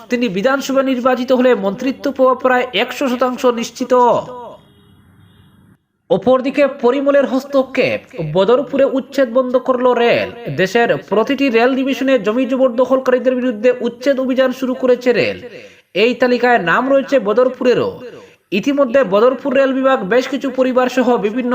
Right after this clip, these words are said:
ব্যবসায়িক প্রতিষ্ঠানকে উচ্ছেদের নোটিশ জারি করেছে। মঙ্গলবার এই উচ্ছেদ অভিযান শুরু হবে, কিন্তু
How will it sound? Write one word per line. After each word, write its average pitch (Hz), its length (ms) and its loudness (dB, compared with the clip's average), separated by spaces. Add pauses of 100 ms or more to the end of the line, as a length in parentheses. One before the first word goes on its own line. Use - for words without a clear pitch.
ব্যবসায়িক 220 460 0
প্রতিষ্ঠানকে 269 600 -4
উচ্ছেদের 254 540 -2
নোটিশ 220 300 -4
জারি 262 220 0
করেছে। 247 400 -2 (960)
মঙ্গলবার 233 560 0
এই 269 180 0
উচ্ছেদ 262 380 -2
অভিযান 247 360 0
শুরু 240 200 -2
হবে, 180 240 -2 (240)
কিন্তু 247 240 -4